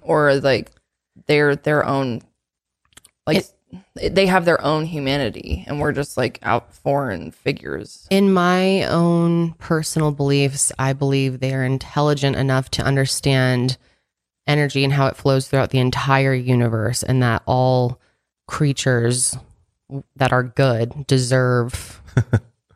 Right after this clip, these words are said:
Speaker 1: Hmm.
Speaker 3: That's a very
Speaker 1: What does
Speaker 3: interesting
Speaker 1: good
Speaker 3: way.
Speaker 1: mean, though?
Speaker 3: I think the, I think kind of
Speaker 2: Right, that's true.
Speaker 3: Right.
Speaker 2: Maybe
Speaker 3: What
Speaker 2: we
Speaker 3: it,
Speaker 2: are
Speaker 3: how do you
Speaker 2: bad.
Speaker 3: determine
Speaker 2: Maybe we
Speaker 3: good?
Speaker 2: are shit.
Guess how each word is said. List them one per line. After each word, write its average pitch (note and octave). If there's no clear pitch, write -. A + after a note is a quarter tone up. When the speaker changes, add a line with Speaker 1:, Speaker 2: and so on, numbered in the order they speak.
Speaker 1:
Hmm. F3
Speaker 3:
That's -
a A#2+
very A2
Speaker 1:
What G2+
does G#2+
Speaker 3:
interesting F3+
Speaker 1:
good E3
Speaker 3:
way. D3
Speaker 1:
mean, D3+
though? D3+
Speaker 3:
I C#3
think B2+
the, F#2+
I G2+
think G2+
kind F#2
of F2+
Speaker 2:
Right, E3
that's E3
true. C#3+
Speaker 3:
Right. F2+
Speaker 2:
Maybe D#3+
Speaker 3:
What -
Speaker 2:
we -
Speaker 3:
it, -
Speaker 2:
are C#3+
Speaker 3:
how -
do -
you B2+
Speaker 2:
bad. A#2+
Speaker 3:
determine D3
Speaker 2:
Maybe D3+
we D3
Speaker 3:
good? C#3
Speaker 2:
are C#3
shit. C3